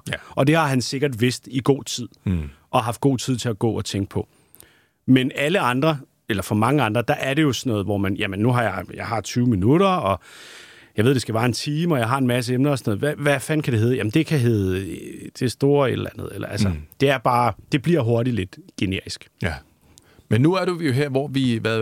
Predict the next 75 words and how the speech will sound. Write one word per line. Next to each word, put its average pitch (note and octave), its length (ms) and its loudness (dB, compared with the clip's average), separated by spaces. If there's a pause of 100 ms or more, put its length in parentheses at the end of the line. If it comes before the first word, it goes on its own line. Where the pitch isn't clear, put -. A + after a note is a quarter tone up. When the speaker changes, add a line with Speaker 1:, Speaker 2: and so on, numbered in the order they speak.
Speaker 1:
hvad A#2+ 120 -4
er A#2 40 -4
vi, A2+ 100 -4
cirka A#2 200 -2
tre - 220 -4
måneder B2 240 0
fra B2 100 -6
premi-, G#2 200 -2 (100)
premieren, B2 360 4
Speaker 2:
Mhm. G2+ 40 0 (120)
Speaker 1:
ikke? C3 60 0 (360)
Så A#2+ 280 0
hvis A#2 120 -4
du - 100 -8
skal C3 140 -4
lave B2 60 2
en B2 60 0
beskrivelse B2+ 380 -4
af G2+ 40 -2
det E2+ 100 -2
nu, C3 240 4 (160)
Speaker 2:
Ja. A2 120 -2 (180)
Speaker 1:
hvor F#2+ 120 2
du E2+ 60 -2
er, D2+ 100 -2 (220)
hvordan B2 200 0
vil C3+ 80 0
den B2+ 120 -2
så G#2+ 80 -4
være? D#2 120 -10 (280)
Speaker 2:
Jamen, C#3+ 200 2
så G3+ 120 0
handler G#3+ 260 2
det F#3+ 120 2
om, A#2 240 2
øh, F#2 480 0
det D3+ 120 4
handler D#3 200 0
om A2 180 0
at G#2 120 0
være F2 280 -2
husejer, D3 400 2
det A#2+ 80 0
handler B2 180 0
om A#2+ 60 0
at G#2+ 60 0
være F#2 100 -2
småbørnsfar, A#2+ 600 2
det G#2+ 120 2
handler A2 220 2
om, F#2+ 260 2
øh, E2+ 260 -6 (280)
mit G2 380 -6
syn D3 240 0
på, G#2 440 2
hvad G#2 160 0
der G2 80 0
sker C3 240 -4
i C3 60 0
samfundet D#3+ 360 0
lige D#3 120 4
nu. D3 140 2
Det A#2 120 0
handler A#2+ 200 0
om, G2 100 0
at F2+ 80 -2
jeg F#2+ 80 -6
ikke G#2+ 140 -6
har A#2+ 60 0
lyst G#2 180 0
til - 100 -4
at G2+ 120 -4
gå G2+ 120 0
til F#2+ 140 -4
lægen. C#3+ 360 -2